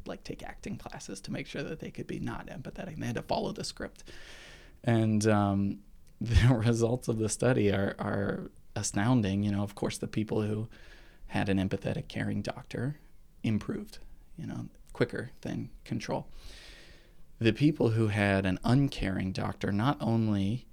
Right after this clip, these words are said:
did not improve as fast as the people who did have an uncaring doctor, but they actually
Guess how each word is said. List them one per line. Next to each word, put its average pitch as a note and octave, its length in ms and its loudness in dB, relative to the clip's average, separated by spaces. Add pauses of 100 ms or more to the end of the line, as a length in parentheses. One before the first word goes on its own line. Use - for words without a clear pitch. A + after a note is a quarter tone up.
(520)
did G#2 180 2
not G#2+ 380 2
improve G#2+ 720 -4 (440)
as - 200 -6
fast - 380 -6
as - 80 -4
the - 100 -4
people C3 300 -6
who A#2 100 -6
did B2+ 220 4
have - 120 -2
an - 80 -4
uncaring - 320 -6
doctor, - 280 -10
but - 160 -4
they A2 240 4
actually B2 600 2